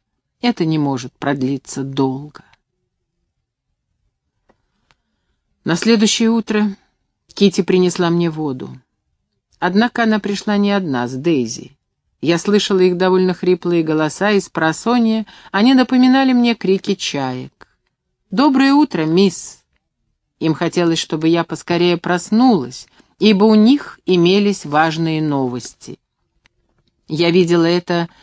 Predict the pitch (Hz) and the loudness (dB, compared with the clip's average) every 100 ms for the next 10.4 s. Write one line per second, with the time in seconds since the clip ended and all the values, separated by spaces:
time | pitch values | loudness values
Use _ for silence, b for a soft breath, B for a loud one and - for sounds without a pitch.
0 | b - 165 175 170 143 170 165 165 156 | b -2 0 2 0 0 2 2 2 0
1 | - 143 135 - - - - _ _ _ | -4 -2 -2 -4 -20 -20 -20 _ _ _
2 | 226 269 226 - - - _ _ - 160 | 6 6 6 0 -14 -18 _ _ -8 -2
3 | 165 165 175 175 170 170 170 170 165 165 | 0 0 2 2 2 2 2 0 0 0
4 | 175 175 175 156 139 139 b b b - | 0 2 2 0 -6 -12 b b b -2
5 | 214 190 185 190 175 190 185 - 180 175 | 0 2 0 0 0 2 0 0 0 4
6 | 185 202 - 175 180 175 214 226 b b | 4 2 -2 -4 0 0 2 2 b b
7 | b - 202 175 180 - 175 180 180 175 | b 0 2 2 -4 -2 0 2 2 0
8 | 170 165 165 - 151 143 131 131 131 b | -2 -4 -4 -4 -4 -4 -6 -8 -12 b
9 | b b - - 160 175 180 175 254 254 | b b -10 -4 0 2 2 4 4 2
10 | - - 143 131 | -2 -6 -8 -10